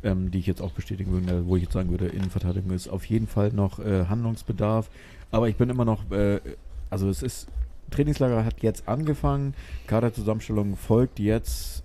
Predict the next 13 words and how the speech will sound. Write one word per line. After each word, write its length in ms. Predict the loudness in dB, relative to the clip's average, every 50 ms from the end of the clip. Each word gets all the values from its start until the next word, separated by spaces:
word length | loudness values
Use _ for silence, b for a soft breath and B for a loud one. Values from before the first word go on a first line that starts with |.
| -6 -6
ich 200 | -6 -6 -4 -2
denk 260 | 0 0 0 0 -2
mal, 280 | -2 0 2 2 2 0
final 680 | 0 -2 -2 0 0 0 0 0 0 2 2 2 2
noch 160 | 2 0 -2
die 140 | -4 -4 -2
nächsten 320 | -2 -2 -2 -2 -6 -10
zwei, 240 | -6 -2 -2 0 0
drei, 260 | 0 0 0 -2 -2
vier, 400 | -2 -4 -4 -2 0 0 0 0 -2 B B B B B B B B B B 0
äh, 340 | 2 2 2 2 2 0 -2 -2 -4 -6
Wochen. 560 | 2 4 4 4 4 2 0 0 0 0 -2 -4 -6 -10 -10
Ja, 220 | -8 -6 -4 -4